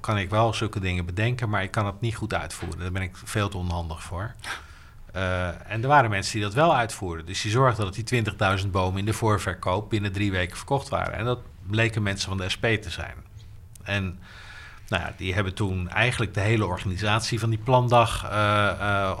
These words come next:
eh, ter hand genomen. En die hebben dat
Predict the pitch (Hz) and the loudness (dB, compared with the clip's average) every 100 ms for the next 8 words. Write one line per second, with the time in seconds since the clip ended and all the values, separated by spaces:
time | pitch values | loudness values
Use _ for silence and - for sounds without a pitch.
0 | 92 95 92 92 90 87 - - - - | -4 -4 -2 -2 -4 -6 -10 -10 -8 -10
1 | - - 120 107 113 107 107 104 101 101 | -10 0 6 6 6 2 2 2 2 2
2 | 113 139 - - - - - - - 104 | -2 -6 -12 -14 -14 -14 -14 -12 -2 4
3 | 113 113 107 | 6 6 4